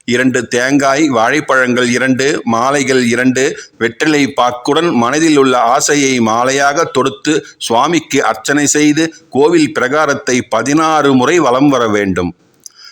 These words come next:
தங்கள் பிரார்த்தனை நிறைவேறிய பிறகு சுவாமி அம்மனுக்கு எட்டு விதமான அபிஷேகங்களை செய்து வழிபட வேண்டும்.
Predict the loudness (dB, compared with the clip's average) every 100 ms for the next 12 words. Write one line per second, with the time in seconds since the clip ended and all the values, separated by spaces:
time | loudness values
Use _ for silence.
0 | _ -2 2 2 0 -2 -2 -2 -2 0
1 | 0 0 0 0 0 0 0 0 -2 0
2 | 0 0 0 0 2 2 2 2 2 2
3 | 2 0 -2 0 0 -2 -4 0 0 2
4 | 2 2 0 0 0 0 0 0 0 0
5 | 0 0 0 0 2 2 0 0 0 0
6 | 0 0 -2 -4